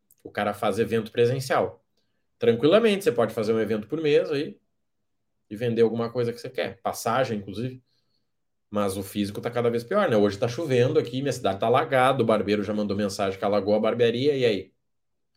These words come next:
Gente, eu vou trabalhar de casa, sinceramente eu poderia dormir, que eu vou seguir ganhando dinheiro. Mas assim, isso foram anos de construção. Eu falei pra vocês que eu paguei numa mentoria trinta mil ano passado, fora as outras.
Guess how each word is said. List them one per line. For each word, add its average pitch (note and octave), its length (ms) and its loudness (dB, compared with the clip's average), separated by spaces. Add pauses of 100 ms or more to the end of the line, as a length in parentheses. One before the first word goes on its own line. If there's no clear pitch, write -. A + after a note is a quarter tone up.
(880)
Gente, D3+ 200 -2
eu A2 40 0
vou G#2 80 0
trabalhar G#2 300 2
de G2 100 -4
casa, D3+ 280 2
sinceramente G#2+ 420 0
eu A#2+ 60 -10
poderia G2+ 260 0
dormir, C#3+ 460 -6 (560)
que - 60 -12
eu F2+ 40 -10
vou F2+ 100 -8
seguir F2 280 -14
ganhando F#2 220 -6
dinheiro. B2+ 340 -8 (880)
Mas G#2+ 240 4
assim, B2 500 -2 (300)
isso - 160 -18
foram B2+ 280 -2
anos C#3+ 260 2
de D#3 80 -10
construção. D#3 680 -4 (1040)
Eu - 80 -16
falei G2+ 200 0
pra B2 100 -2
vocês A#2+ 280 0
que - 60 -10
eu B2 60 -2
paguei B2+ 260 -2
numa D#3+ 280 0
mentoria D3+ 460 0
trinta F3+ 320 -8
mil D#3 220 -2
ano A2+ 120 -4
passado, F#2 380 -8
fora G#2+ 280 -2
as C#3+ 80 -4
outras. - 480 -4